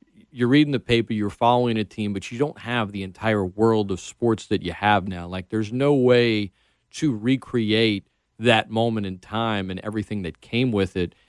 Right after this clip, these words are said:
and just how unique it was. Um,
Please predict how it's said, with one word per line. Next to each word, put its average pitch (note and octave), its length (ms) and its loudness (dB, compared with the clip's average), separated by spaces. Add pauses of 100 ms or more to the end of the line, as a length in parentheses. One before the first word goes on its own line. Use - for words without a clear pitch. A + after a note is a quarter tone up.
and A2+ 100 2
just A2 220 4
how G2+ 120 2
unique G2 460 0
it - 120 -6
was. - 440 -12 (120)
Um, F2+ 500 -6